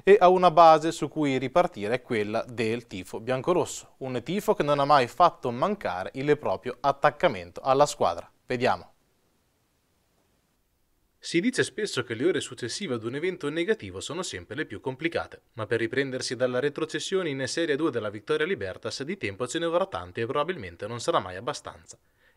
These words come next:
In città si respira un'aria triste. Il popolo biancorosso, che in ogni momento non ha mai fatto mancare il proprio sostegno alla squadra, ieri ha esposto uno striscione sotto la sede della V L con la chiara scritta: "Ora andatevene", in riferimento ai membri che compongono la società.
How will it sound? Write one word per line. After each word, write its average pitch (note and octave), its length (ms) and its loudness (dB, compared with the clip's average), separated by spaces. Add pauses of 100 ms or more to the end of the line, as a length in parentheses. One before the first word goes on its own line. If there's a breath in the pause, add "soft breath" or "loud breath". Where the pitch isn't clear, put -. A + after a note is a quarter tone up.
(100)
In A2 220 -2
città E3+ 360 2
si F3 120 -4
respira D3 380 -4
un'aria D3+ 240 -2
triste. A2 460 -12
Il A2+ 200 -6
popolo A#2 380 0
biancorosso, A#2 640 -6
che - 120 -10
in A#2 60 -6
ogni A2 160 -8
momento A#2 460 -8
non G#2 220 -12
ha G#2 40 -8
mai G#2 140 -10
fatto D3 300 -2
mancare A2+ 380 -6
il G#2+ 120 -8
proprio B2 300 -4
sostegno D#3 400 -8
alla F#3 100 0
squadra, F2+ 380 -10 (320 loud breath)
ieri G3+ 300 2
ha - 20 4
esposto F#3 420 -2
uno E3+ 160 -2
striscione E3 400 -6
sotto E3 320 -4
la D3+ 80 0
sede D3+ 220 -6
della C3+ 180 -2
V D3 160 -2
L G2+ 240 -4
con D3+ 180 -4
la D#3+ 100 2
chiara A#2+ 260 -4
scritta: - 540 -10
"Ora C#3+ 240 4
andatevene", F2 520 -12 (360 soft breath)
in G#2 80 -4
riferimento A#2+ 580 -4
ai F3 80 0
membri F#2 300 -12
che B2+ 100 -8
compongono G2+ 600 -6
la B2 120 0
società. - 440 -4